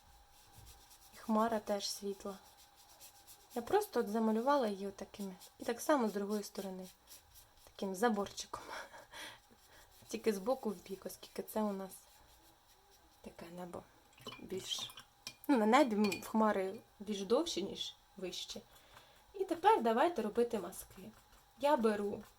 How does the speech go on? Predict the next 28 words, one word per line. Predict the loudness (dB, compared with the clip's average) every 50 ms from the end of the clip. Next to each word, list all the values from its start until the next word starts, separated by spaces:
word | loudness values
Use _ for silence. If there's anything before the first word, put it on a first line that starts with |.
| -18
мадженту, | -10 -4 0 0 2 2 0 -2 -2 -2 -2 -2 -4 -4 -4 -2
змішую | 0 0 0 0 0 -2 -2 -2 -2 -2 -4 -4 -6
із | -6 -8 -6
синім, | -10 -8 -4 -4 -2 0 0 0 0 0
в |
мене | 2 2 4 4
виходить | 4 4 4 4 4 4 4 0 -4
фіолетовий | -4 -4 -2 -4 -4 -4 -4 -4 -4
відтінок. | -4 -8 -12 -12 -12 -10 -10 -12 -14 -16 -18 -20 -20 -18 -18 -18 -18 -20 -10 _
І | 0 0
починаю | 2 2 2 2 2 0 0 0 2 2 4 4 4 2 0 0
нагромаджувати | 0 2 2 2 2 2 0 0 0 -2 -2 -4 -4 -2 -2 4 4 4 4 6 4 2
ось | 2 0 -2
такі | -4 -6 -6 -4 -2 0
мазочки, | 2 2 2 0 -2 -4 -4 -6 -8 -6 -4 -2 -2 -2 -4 -8 -18 -20 -20 -20 -20 _ _ -6
які | -6 -6 -4 -4 -6
в | -6
подальшому | -6 -4 -4 -4 0 2 2 2 2 2 0 -2 -2 -2 -2
будуть | -2 -2 -4 -4 -4 -6 -8 -8 -14 -20 -20 -20 -20 -20 _ -4
нашими | -2 0 0 0 0 0 0 0
грозовими | 0 -2 -4 -2 -2 -2 0 0 0 0 -2
хмарами. | -4 -6 -4 -4 -4 -4 -6 -8 -10 -12 -14 -16 -20 -20 _ _ _ -20 _ _ _ _ -20 -20 _ -20 -20 -20 _ _ _ -20 -20 _ _ _ -20 -20 _ -20 -20 -20 -20 _ _ _ -20 _ _ _ -20 -20 _ _ _ -20 -20 -20 -20 -20 -20 -20 -18
Старайтеся, | -6 0 4 4 4 6 4 2 0 0 0
щоб | 0 0 0 2
вони | 2 2 4
мали | 4 4 4 4 4
таку | 2 -2 -4 -2 0 2
нібито, | 2 2 2 0 -4 -4 0 0 0 0